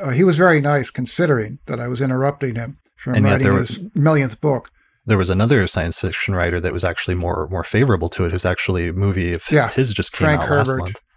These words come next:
Speaker 1: Frank Herbert, yeah.
Speaker 2: Yeah,
Speaker 1: It's,
Speaker 2: the
Speaker 1: uh, I,
Speaker 2: author,
Speaker 1: I
Speaker 2: author of the Dune series.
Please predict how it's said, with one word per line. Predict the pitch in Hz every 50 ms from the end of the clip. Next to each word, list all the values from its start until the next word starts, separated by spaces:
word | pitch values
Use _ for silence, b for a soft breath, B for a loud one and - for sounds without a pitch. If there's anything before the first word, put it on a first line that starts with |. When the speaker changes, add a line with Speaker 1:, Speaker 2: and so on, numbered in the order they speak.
| b b b b b b
Speaker 1:
Frank | - 151 143 135 -
Herbert, | 143 143 139 127 131 123 - -
yeah. | 143 135 131 123 113 b b b b b b b b -
Speaker 2:
Yeah, | 107 87
Speaker 1:
It's, | - 95 -
Speaker 2:
the | - - 143
Speaker 1:
uh, |
I, | 131 131 131 139 139 139 135 143
Speaker 2:
author, | 143 - 87 76 - -
Speaker 1:
I | - - _ -
Speaker 2:
author | 107 95 90 - - 92 90
of | 87 85 -
the | - 90 87 85
Dune | 87 98 98 92 92 92 90 92
series. | 92 - - 107 101 110 123 - -